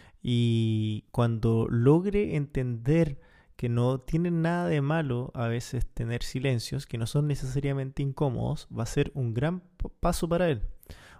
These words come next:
Un, otro desafío psicológico para él es permitirse sentir el vacío de su interior,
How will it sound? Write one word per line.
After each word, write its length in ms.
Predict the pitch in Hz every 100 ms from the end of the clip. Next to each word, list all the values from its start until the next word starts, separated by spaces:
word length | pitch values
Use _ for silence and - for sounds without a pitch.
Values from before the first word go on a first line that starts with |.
| -
Un, 360 | 139 135 131 127
otro 260 | 156 175
desafío 400 | 175 160 143 160
psicológico 680 | 156 143 135 120 143 170 165
para 260 | 160 147 165
él 120 | -
es 100 | 156
permitirse 640 | 156 131 127 143 147 160
sentir 580 | 135 120 110 - 165 -
el 120 | 170 156
vacío 500 | 151 - 196 214 185
de 60 |
su 140 | 151 139
interior, 440 | 123 131 107 -